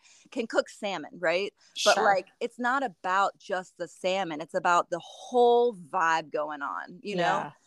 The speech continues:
Speaker 1: So, like, plenty of people can cook a dish well. Plenty of restaurants have the same thing on the menu, but it's like, what else are you offering those people, you know? And I want them to have an experience, not just a good plate of food.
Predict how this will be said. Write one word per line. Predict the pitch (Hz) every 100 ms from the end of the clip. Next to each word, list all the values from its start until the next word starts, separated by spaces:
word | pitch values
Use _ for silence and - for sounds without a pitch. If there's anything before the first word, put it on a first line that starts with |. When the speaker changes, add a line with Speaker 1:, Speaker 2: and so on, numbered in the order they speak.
| _ _
Speaker 1:
So, | - 220
like, | 220 214 _
plenty | 285 294 349
of | 175
people | 170 - 135
can | 147 151
cook | 170 -
a |
dish | - 143 190 -
well. | - 135
Plenty | - 240 254 220
of | 175
restaurants | 160 - 160 151 190
have | 160 151
the | 143
same | - 160 190 208
thing | 185 180
on | 170
the | 170
menu, | 151 151 147 143
but | 165
it's | 175 -
like, | 175 165
what | 160 202 262 -
else | 160 170 -
are | 151
you | 151 120
offering | 117 147 - - 131 139
those | 143 135
people, | - 277 - 101 67 -
you | 185
know? | 160 165 175
And | -
I | 196
want | 226 202
them | 185 170
to |
have | 185 160
an | 143
experience, | 131 - - - 165 151 139 -
not | 175 151 143
just | 147 151
a |
good | 139 143
plate | - 139 123
of | -
food. | 131 127 69